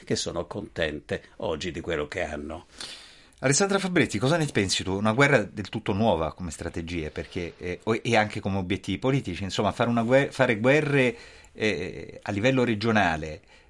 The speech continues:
Speaker 2: eh, avendo però come obiettivo la politica, eh, interna e, e, e il mantenimento del potere all'interno del proprio,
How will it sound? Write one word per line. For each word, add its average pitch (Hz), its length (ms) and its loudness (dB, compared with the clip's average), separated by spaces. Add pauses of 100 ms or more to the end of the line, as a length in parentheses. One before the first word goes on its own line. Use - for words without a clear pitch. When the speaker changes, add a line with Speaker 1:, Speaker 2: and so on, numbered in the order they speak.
(120)
Speaker 2:
eh, 95 240 -8
avendo 113 380 2
però 107 160 2
come 95 160 -4
obiettivo 90 840 -4
la 85 140 -6
politica, 90 800 -4
eh, 73 240 -14
interna 82 720 -2
e, 85 320 -10
e, 80 240 -14
e - 100 -16
il 78 120 -12
mantenimento 87 600 -2
del 80 100 -4
potere 82 540 -6
all'interno 90 480 -2
del 82 140 -4
proprio, 92 600 0